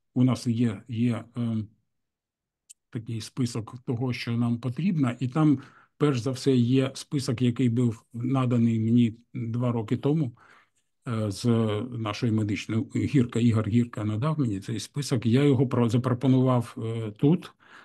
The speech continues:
коли був два роки по тому. Е, але тоді мені сказали, що зараз не в час, е, коли, куди ми подінемо це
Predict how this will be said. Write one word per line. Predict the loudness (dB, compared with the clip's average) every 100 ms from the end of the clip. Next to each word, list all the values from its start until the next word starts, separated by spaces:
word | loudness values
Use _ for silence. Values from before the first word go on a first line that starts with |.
| _
коли | 2 6
був | 6 6 2 -2
два | -10 -8 -6 -4 -2 0
роки | -2 -4
по | -6 -6
тому. | 2 2 2 -2 -20 -20 -20 _ _ -2
Е, | 0 0
але | 2 2 4 2
тоді | 0 0 4
мені | 4 4
сказали, | 0 -4 -4 -2 -4
що | -4 -6 -6 -4
зараз | 0 0 0 0
не | 0
в | 0
час, | 0 4 4 2 -6 -10 -8
е, | -8 -8 -10 -12 _
коли, | 4 8 8 4 -2
куди | 2 6 8
ми | 10 8 0
подінемо | -4 -2 4 4 4 -2
це | -6 -8 -10